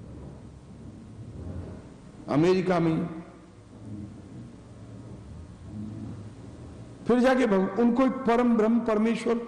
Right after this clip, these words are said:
लोग मानेंगे कि कल की अवतार है, ये तो साक्षात विष्णु के अवतार हैं, कृष्ण के अवतार हैं।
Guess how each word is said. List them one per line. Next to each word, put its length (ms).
लोग 200
मानेंगे 520
कि 80
कल 200
की 160
अवतार 440
है, 100
ये 80
तो 160
साक्षात 800
विष्णु 360
के 100
अवतार 420
हैं, 220
कृष्ण 300
के 100
अवतार 440
हैं। 160